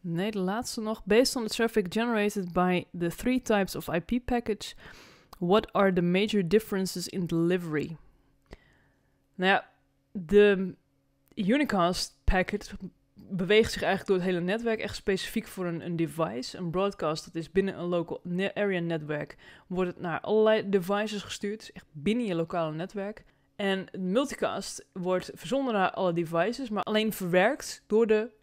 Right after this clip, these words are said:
devices die er ook echt daadwerkelijk wat mee hebben. Dus die onderdeel uitmaken van die multicast group. Dus de P C's ontvangen deze nu wel, maar nou ja, ze zijn niet part of die multicast group, dus ze doen er niks mee. Deze routers wel, want die zijn onderdeel van die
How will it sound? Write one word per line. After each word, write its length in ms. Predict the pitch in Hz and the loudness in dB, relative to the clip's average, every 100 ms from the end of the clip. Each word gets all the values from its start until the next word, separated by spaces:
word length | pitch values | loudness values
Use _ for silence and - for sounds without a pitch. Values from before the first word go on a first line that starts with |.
| _ | _
devices 440 | 185 185 196 214 | -2 2 4 2
die 120 | 196 190 | 2 2
er 60 | |
ook 100 | 180 | 2
echt 200 | - - | 0 -2
daadwerkelijk 460 | 190 170 190 190 180 | -2 2 0 0 0
wat 120 | 151 | 0
mee 120 | 165 | 0
hebben. 380 | 170 196 139 180 | 0 0 -2 -4
Dus 160 | 185 165 | -4 -6
die 160 | 175 | -6
onderdeel 400 | 214 226 190 185 | -2 0 2 2
uitmaken 400 | 185 180 170 165 | 2 0 0 -2
van 140 | - 170 | -4 -2
die 100 | 160 | -2
multicast 520 | 170 165 160 135 - | -2 -4 -6 -6 -6
group. 320 | 156 147 - - - | -8 -8 -8 -16 -16
Dus 260 | 185 180 180 | -6 -4 -4
de 220 | - 175 | -4 -4
P 100 | 175 | 0
C's 260 | 196 214 214 | 2 2 0
ontvangen 440 | 196 175 214 220 | -2 -4 -4 -2
deze 220 | 196 180 180 | 0 0 -2
nu 140 | 165 | -2
wel, 240 | 147 180 | -2 -2
maar 320 | 208 175 170 - - - - | 0 0 -2 -8 -20 -14 0
nou 120 | 180 | 2
ja, 80 | 151 | 2
ze 120 | 180 | 2
zijn 160 | 180 180 | 2 2
niet 180 | 196 | 0
part 240 | - 185 175 | 4 4 4
of 100 | 156 | 2
die 120 | 170 | 0
multicast 480 | 165 196 190 185 180 | 0 -2 -2 -4 -2
group, 220 | 175 185 | -4 -4
dus 120 | 170 | -6
ze 80 | 170 | -6
doen 160 | 170 190 | -4 -4
er 80 | |
niks 260 | 165 156 - | -4 -6 -8
mee. 220 | 143 147 | -12 -4
Deze 320 | 156 190 190 | 2 4 2
routers 360 | 170 156 143 147 | 0 -2 -2 -4
wel, 340 | 160 180 220 - | -4 -4 -8 -8
want 160 | 175 | -6
die 220 | 160 156 - _ | -4 -6 -10 _
zijn 240 | - 180 | -10 -8
onderdeel 380 | - 247 185 180 | 0 2 4 2
van 180 | 175 175 | 0 -2
die 220 | 170 | -2